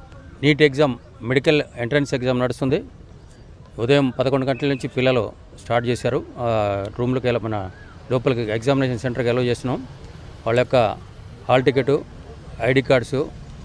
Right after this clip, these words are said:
తర్వాత పాస్‌పోర్ట్ సైజ్ ఫొటోస్ కూడా తీసుకుని ఈ సెంటర్స్కి వస్తే వాళ్ళు కూడా ఎట్లాంటి ఇబ్బంది లేకుండా లోపలికి అలౌ చేస్తున్నాం. తర్వాత బయోమెట్రిక్ నడుస్తుంది. ఈ సందర్భంగా పోలీస్ తరపు నుంచి మా ఎస్పీ గారి ఆదేశాల ప్రకారం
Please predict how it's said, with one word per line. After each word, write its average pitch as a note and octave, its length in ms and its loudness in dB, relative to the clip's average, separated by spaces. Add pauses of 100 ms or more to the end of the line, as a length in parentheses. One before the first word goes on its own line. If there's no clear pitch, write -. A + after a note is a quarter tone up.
(240)
తర్వాత A#2+ 160 0 (160)
పాస్‌పోర్ట్ C3 340 2
సైజ్ C3+ 160 2
ఫొటోస్ B2 280 -2
కూడా A#2+ 160 2
తీసుకుని B2+ 480 -2 (840)
ఈ A#2 80 -4
సెంటర్స్కి C#3 440 2
వస్తే C3+ 160 0
వాళ్ళు C3+ 200 4
కూడా B2+ 140 2
ఎట్లాంటి C3+ 340 2
ఇబ్బంది C3 240 2
లేకుండా B2+ 240 0
లోపలికి B2 320 0
అలౌ A#2+ 100 2
చేస్తున్నాం. C#3 380 0
తర్వాత C3 220 4
బయోమెట్రిక్ B2 480 0
నడుస్తుంది. A#2 360 -2 (680)
ఈ B2+ 120 2
సందర్భంగా C#3 640 4 (140)
పోలీస్ C#3+ 220 4
తరపు C#3+ 180 0
నుంచి C#3 160 0
మా C3 140 0
ఎస్పీ A#2+ 220 0
గారి C3+ 120 6
ఆదేశాల B2+ 360 0
ప్రకారం B2 420 0